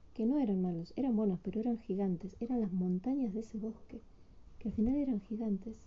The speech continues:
y caminando le pisaron la casa, así que se tuvieron que mudar a la ciudad de Trollberg.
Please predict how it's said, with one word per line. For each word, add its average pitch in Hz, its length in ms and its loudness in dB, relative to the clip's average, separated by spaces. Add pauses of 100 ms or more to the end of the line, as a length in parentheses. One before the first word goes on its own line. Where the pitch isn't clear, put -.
(920)
y 254 440 -2
caminando 240 580 2
le 226 120 4
pisaron 233 400 0
la 202 100 2
casa, 180 280 -6
así 202 120 -8
que 226 120 0
se 208 120 -4
tuvieron 202 420 0
que 190 120 -2
mudar 196 320 0
a 233 60 -2
la 196 120 -2
ciudad 185 260 -2
de 185 80 0
Trollberg. 170 500 -6